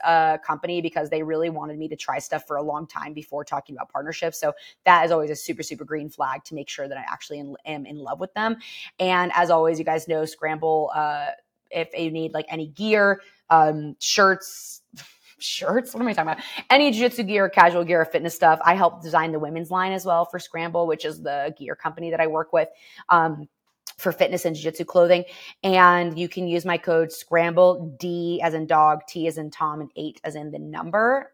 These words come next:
I, I don't know why I, like, said that like that, 'cause you can also just look at the description and I'll link in there <laughs> at scramble stuff dot com, and that'll save you, um, money. And I'm trying to think if there's anything else to promote. I think that's it.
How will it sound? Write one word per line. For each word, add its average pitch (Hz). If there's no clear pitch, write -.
I, 160
I 180
don't 247
know 339
why 151
I, 156
like, 143
said 139
that 151
like 170
that, 175
'cause 151
you 143
can -
also 143
just 139
look 143
at -
the -
description -
and 143
I'll 117
link 143
in 165
there 208
<laughs> 392
at 226
scramble 202
stuff 196
dot 170
com, 170
and 160
that'll 156
save 156
you, 160
um, 156
money. 285
And 220
I'm 226
trying 320
to 330
think 269
if 233
there's 214
anything 196
else 175
to 170
promote. 165
I 202
think 277
that's 233
it. -